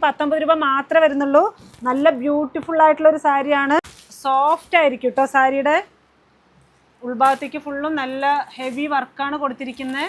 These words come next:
സൈഡ് ബോർഡറിലേക്ക് കോൺട്രാസ്റ്റ് വർക്കാണ്. ഉൾഭാഗത്തേക്ക് ഫുള്ളും ചെറിയൊരു ബ്രൊക്കേഡ് വർക്കാണ് കൊടുത്തിരിക്കുന്നത്. അത് ചെറിയ ഡോട്ടിൻ്റെ ഒരു ബ്രൊക്കേഡ് വർക്കാണ് കൊടുത്തിരിക്കുന്നത്. സൈഡ് ബോർഡറിലേക്ക് നല്ല ഭംഗിയുള്ളൊരു ഹെവി സൈഡ് ബോർഡറാണ് കൊടുത്തിരിക്കുന്നത്. കോൺട്രാസ്റ്റ് ആണ് കൊടുത്തിരിക്കുന്നത്.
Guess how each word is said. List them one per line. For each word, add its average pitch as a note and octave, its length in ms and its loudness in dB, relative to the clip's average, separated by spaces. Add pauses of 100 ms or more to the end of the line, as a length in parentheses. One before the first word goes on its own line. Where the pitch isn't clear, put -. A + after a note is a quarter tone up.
(120)
സൈഡ് C4 340 -2
ബോർഡറിലേക്ക് C4+ 420 -2 (120)
കോൺട്രാസ്റ്റ് C4 580 0
വർക്കാണ്. A#3 440 -8 (640)
ഉൾഭാഗത്തേക്ക് D4 640 0
ഫുള്ളും D#4 320 -2 (480)
ചെറിയൊരു D4 440 2 (600)
ബ്രൊക്കേഡ് C#4+ 420 0
വർക്കാണ് D4+ 380 -2
കൊടുത്തിരിക്കുന്നത്. C#4 480 -4
അത് D4+ 120 -12
ചെറിയ C#4+ 340 -4 (100)
ഡോട്ടിൻ്റെ C#4 500 -2
ഒരു D4+ 140 -4
ബ്രൊക്കേഡ് C4+ 340 -4
വർക്കാണ് C#4 320 -6
കൊടുത്തിരിക്കുന്നത്. B3+ 580 -8 (400)
സൈഡ് C#4 300 0
ബോർഡറിലേക്ക് D4 480 2
നല്ല C#4 260 -6 (140)
ഭംഗിയുള്ളൊരു D4 640 -4
ഹെവി C4+ 240 -4 (100)
സൈഡ് C#4 260 -4
ബോർഡറാണ് C4+ 360 -2
കൊടുത്തിരിക്കുന്നത്. C4+ 540 -8
കോൺട്രാസ്റ്റ് C4+ 560 -2
ആണ് D4+ 140 -4
കൊടുത്തിരിക്കുന്നത്. C4 540 -8